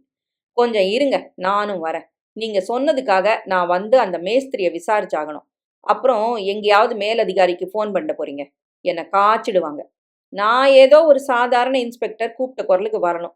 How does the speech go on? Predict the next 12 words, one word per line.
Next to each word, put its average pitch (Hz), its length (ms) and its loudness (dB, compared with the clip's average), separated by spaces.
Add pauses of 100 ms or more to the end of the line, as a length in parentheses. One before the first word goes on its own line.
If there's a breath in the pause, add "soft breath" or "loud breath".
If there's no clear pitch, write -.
(120)
ஜீப்ல 247 260 -2
வரீங்களா?" 233 360 0 (520)
"வேண்டாம், 196 400 -4 (400)
ஜீப்ல 262 340 -2
நானும் 214 340 -2
வந்தா 190 320 0 (140)
கம்ப்ளைண்ட் 226 440 -4
பண்ணது 170 240 -6
நான் 185 300 -2
தான் 175 200 -2
அவனுக்கு 233 320 -6
தெரிஞ்சிரும்." 208 420 -4